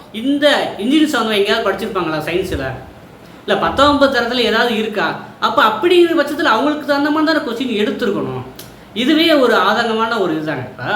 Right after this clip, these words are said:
ஒரு டிரைவருக்கு பத்தாம் வகுப்பு குவா-, குவாலிஃபிகேஷன் சொல்லிட்டாங்க. அவருக்கு வந்து பாத்தீங்கன்னா போக்குவரத்து கல்வி, ஓட்டுநர் கல்வி தெரிஞ்சா போதாதா என்ன? So, இன்டீரியரா வந்து அவருக்கு வந்து அது, அது வந்து தெரிஞ்சிருக்குல்ல. இப்ப வண்டியே எதுவும் பிரச்சனை, இன்ஜின் பிரச்சனைனா என்ன, தனி ஒர்க் ஷாப் தான் போகுது,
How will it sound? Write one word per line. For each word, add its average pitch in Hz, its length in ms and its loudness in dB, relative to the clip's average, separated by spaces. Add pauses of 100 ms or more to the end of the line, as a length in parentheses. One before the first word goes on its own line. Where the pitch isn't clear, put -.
(280)
ஒரு 123 180 -10
டிரைவருக்கு 247 400 -2
பத்தாம் 220 320 0
வகுப்பு 214 280 -2
குவா-, 190 140 0 (260)
குவாலிஃபிகேஷன் 190 520 0
சொல்லிட்டாங்க. 165 400 -4 (320)
அவருக்கு 254 360 2
வந்து 247 180 0
பாத்தீங்கன்னா 240 460 -2
போக்குவரத்து 240 480 -2
கல்வி, 202 440 -2 (120)
ஓட்டுநர் 240 460 0
கல்வி 208 240 -2
தெரிஞ்சா 214 280 -2
போதாதா 208 480 0
என்ன? 165 200 0 (420)
So, 233 100 0
இன்டீரியரா 311 880 4
வந்து 262 340 0
அவருக்கு 247 400 0
வந்து 247 220 -2
அது, 233 320 0
அது 202 260 -2
வந்து 240 320 -2
தெரிஞ்சிருக்குல்ல. 220 480 -2
இப்ப - 380 -8
வண்டியே 208 380 2
எதுவும் 254 180 0
பிரச்சனை, 220 420 -2
இன்ஜின் 226 280 -4
பிரச்சனைனா 196 420 0
என்ன, 220 220 0
தனி 208 240 0
ஒர்க் 180 180 -4
ஷாப் 202 180 -2
தான் 214 160 0
போகுது, 180 240 -2